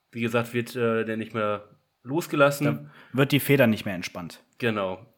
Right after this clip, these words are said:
Speaker 1: Und wenn ein mosfet verbaut ist, also früher war's halt relativ selten verbaut, mittlerweile gibt's das fast in den meisten Standard,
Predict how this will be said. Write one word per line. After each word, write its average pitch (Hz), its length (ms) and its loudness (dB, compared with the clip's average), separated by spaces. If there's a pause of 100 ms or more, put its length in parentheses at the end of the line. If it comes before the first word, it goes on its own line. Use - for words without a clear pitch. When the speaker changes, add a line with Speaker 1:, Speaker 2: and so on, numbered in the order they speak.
Speaker 1:
Und 113 260 -6
wenn 120 180 0
ein 123 40 0
mosfet 139 540 0
verbaut 135 440 4
ist, 151 380 -6
also 101 240 -8
früher 123 400 -2
war's 117 220 -2
halt 110 260 0
relativ 110 380 -6
selten 151 400 0
verbaut, 147 460 -6
mittlerweile 104 380 -4
gibt's 107 180 -12
das 101 140 -8
fast - 320 -10 (300)
in 113 120 -6
den 104 80 -4
meisten 123 300 2
Standard, 160 680 0